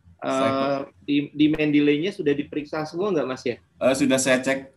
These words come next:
Speaker 1: satu persatu, termasuk, ya, saya menghilangkan yang dari dua ratus lima puluh menjadi seratus tiga puluh tiga itu saya cek juga di Mendeley-nya, Pak. Itu
Speaker 2: Oke, yang
Speaker 1: dihilangkan,
Speaker 2: abstrak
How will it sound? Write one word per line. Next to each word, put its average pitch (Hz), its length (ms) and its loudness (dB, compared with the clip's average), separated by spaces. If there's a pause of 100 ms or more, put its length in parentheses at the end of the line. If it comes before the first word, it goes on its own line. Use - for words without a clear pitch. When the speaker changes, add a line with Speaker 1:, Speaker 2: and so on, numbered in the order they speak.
(120)
Speaker 1:
satu 135 240 -2
persatu, 127 540 0
termasuk, 139 460 2
ya, 104 120 -4
saya 127 240 4
menghilangkan 127 640 4
yang 123 160 4
dari 120 240 4
dua 117 160 2
ratus 117 300 0
lima 120 180 2
puluh 139 160 -2
menjadi 117 240 2
seratus 117 160 -2
tiga 120 220 0
puluh 123 160 -2
tiga 123 180 0
itu 139 80 -2
saya 127 320 0 (160)
cek 127 160 -8
juga 127 160 0
di 127 80 2
Mendeley-nya, 117 640 -2 (100)
Pak. - 240 -12
Itu - 80 -14
Speaker 2:
Oke, 139 320 2
yang - 0 -
Speaker 1:
dihilangkan, 147 380 2
Speaker 2:
abstrak 165 420 0